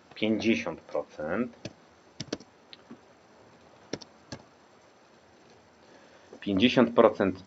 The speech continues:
sprawdzimy. OK, też już jest przekroczone. Tak więc interesuje nas sześćdziesiąt jeden procent, czyli dokładnie w tym miejscu. Zobaczcie, jak to ładnie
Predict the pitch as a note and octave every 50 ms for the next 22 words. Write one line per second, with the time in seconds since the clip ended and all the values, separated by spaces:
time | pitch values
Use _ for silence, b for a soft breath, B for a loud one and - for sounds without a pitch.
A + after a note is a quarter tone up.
0 | - - - - - G#2 G#2 F#2+ F#2 F2 F2+ F2+ F2+ - - - B2 - - -
1 | G2 E2+ E2 - - - C3 B2 - G#2 F#2 - F#2+ - - - - F#2+ - -
2 | - E2 - - F2+ D#2+ D#2+ F#2 G#2+ B2 b b b b b b - - - A2
3 | G#2 G2+ A2+ G#2+ G2+ - - A#2+ A2 G2 - A2 G#2 A2 G#2 - - C3 B2+ C3+
4 | B2+ A#2 G#2+ G#2 G#2 - - - - - - - G#2 F#2 E2+ F#2 A#2 A#2 A#2 G#2+
5 | F#2 F2+ G2+ F#2+ F2 F#2+ E2+ D#2 - E2 E2+ - - - - - - - F#2+ F#2
6 | E2 F2+ - - A#2 A2+ A2 G2+ G2 F#2 - - F#2+ F2+ E2+ E2+ D#2+ D#2 - -
7 | - B B B B B B B B - - F2 F2 G2 B2+ C#3+ - - - A2+
8 | A2 A2+ C3 C3 - - A2+ G2 F#2+ G#2 A2+ A#2 A2 F2+ F2 D#2+ D#2+ E2+ G2